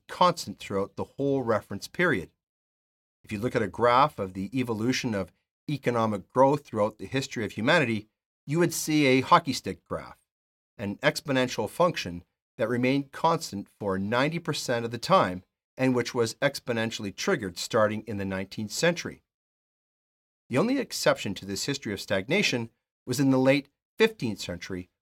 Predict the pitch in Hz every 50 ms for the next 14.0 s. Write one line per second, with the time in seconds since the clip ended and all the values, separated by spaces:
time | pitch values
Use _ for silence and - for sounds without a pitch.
0 | _ _ 110 - - 95 104 101 - - - 131 127 113 123 123 - - 107 101
1 | 107 107 98 98 101 101 98 95 - - 98 - - - 175 - - 85 76 _
2 | _ _ _ _ _ _ _ _ _ _ _ _ _ - 123 117 - - 151 160
3 | 160 160 175 170 - 170 - - 214 196 - - 92 87 85 - _ _ _ _
4 | _ _ _ - 120 117 113 - - 101 - - 143 180 208 220 - - 220 196
5 | 147 104 95 87 104 101 - - 117 104 104 101 101 101 104 101 98 95 - 160
6 | 190 190 180 175 170 170 - _ _ _ _ - 107 107 104 101 104 - 123 113
7 | 110 - 117 107 117 160 170 147 123 113 110 - _ _ _ _ _ _ _ _
8 | _ - 131 131 143 151 143 151 151 147 - - 127 117 - - 127 123 - 123
9 | 110 - 123 117 113 113 110 - - 147 123 107 104 95 - _ _ - - -
10 | - 113 107 98 - - 80 76 71 _ _ _ _ _ _ _ _ _ _ _
11 | _ _ _ _ _ _ _ _ _ _ _ - 147 139 123 98 - _ _ _
12 | _ _ _ _ _ _ - 127 127 120 135 190 233 233 - - - 208 233 208
13 | - - - 110 - - - 127 113 107 - - 95 98 98 90 90 82 78